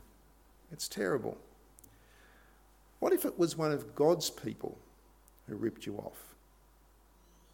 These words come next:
Hmm. I, I read a story some years back in the Sydney Morning Herald about a, um, an accountant who was described as being a devout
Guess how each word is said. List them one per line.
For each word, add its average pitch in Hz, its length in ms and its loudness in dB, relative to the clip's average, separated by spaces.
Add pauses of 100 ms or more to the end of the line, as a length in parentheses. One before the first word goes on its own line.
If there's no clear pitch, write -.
(340)
Hmm. 113 360 -4 (1700)
I, 120 60 4
I - 160 6
read 147 160 12
a 123 60 4
story 127 420 8 (240)
some 120 340 4
years 135 160 2
back 117 280 6
in 110 180 2
the 107 220 0 (400)
Sydney 113 260 -4
Morning 110 300 0
Herald 113 340 4
about 107 420 4
a, 104 320 2
um, 101 280 -2 (1300)
an 156 100 4
accountant 160 720 4 (720)
who 135 80 0
was 120 180 0
described 135 540 2
as 117 160 -2
being 117 260 -2
a 107 260 -2 (220)
devout 120 480 -2